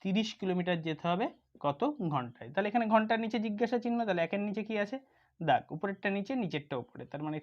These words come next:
কত গুণ হয়ে গেল? উপরে তিরিশ গুণ, নিচে কত হলো? ছয়। তার মানে কত লাগলো? পাঁচ ঘন্টা লাগলো। তাহলে আমাদের স্রোতের প্রতিকূলে তিরিশ কিলোমিটার যেতে কত ঘন্টা লাগবে? আমাদের পাঁচ ঘন্টা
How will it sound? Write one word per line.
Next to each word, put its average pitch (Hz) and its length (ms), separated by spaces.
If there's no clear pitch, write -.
কত 160 160
গুণ 180 200
হয়ে 180 140
গেল? 202 100
উপরে 175 260
তিরিশ 185 300
গুণ, 233 140
নিচে 165 280
কত 170 160
হলো? 196 160
ছয়। 135 260
তার 135 100
মানে 143 180
কত 160 160
লাগলো? 180 300
পাঁচ 175 360
ঘন্টা 135 340
লাগলো। - 420
তাহলে - 300
আমাদের 135 260
স্রোতের 147 340
প্রতিকূলে 220 440
তিরিশ 214 280
কিলোমিটার 175 360
যেতে 165 220
কত 147 160
ঘন্টা 175 260
লাগবে? 202 240
আমাদের 233 220
পাঁচ 131 260
ঘন্টা 156 320